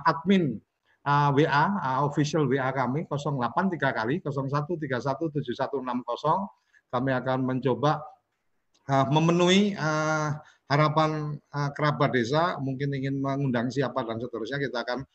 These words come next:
usahakan untuk bisa hadir dalam Kepoin Desa. Kepoin Desa hadir setiap hari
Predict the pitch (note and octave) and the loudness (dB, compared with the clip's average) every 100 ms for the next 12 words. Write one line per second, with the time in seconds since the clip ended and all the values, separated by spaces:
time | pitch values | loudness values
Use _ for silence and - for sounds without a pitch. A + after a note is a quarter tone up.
0 | _ C3 C3 B2 C#3+ D3 C3 A#2 C3+ B2 | _ -4 0 2 2 0 -2 -2 0 0
1 | - - C3+ C3+ C#3+ E3 D#3 B2+ A#2 C3 | 0 0 -2 0 2 4 4 2 2 0
2 | D3 D3+ - _ _ - D3 D3+ D#3 D3+ | 0 -6 -12 _ _ 0 0 2 4 6
3 | C#3+ C3 C3 - D#3 F#3+ F#3+ E3 D3+ G3+ | 6 4 0 0 0 4 4 4 4 6
4 | G#3 E3+ C#3+ D3 F#3+ - - E3+ - C3+ | 6 6 4 4 4 0 0 0 2 2
5 | B2 C#3+ D3 - | 4 4 4 0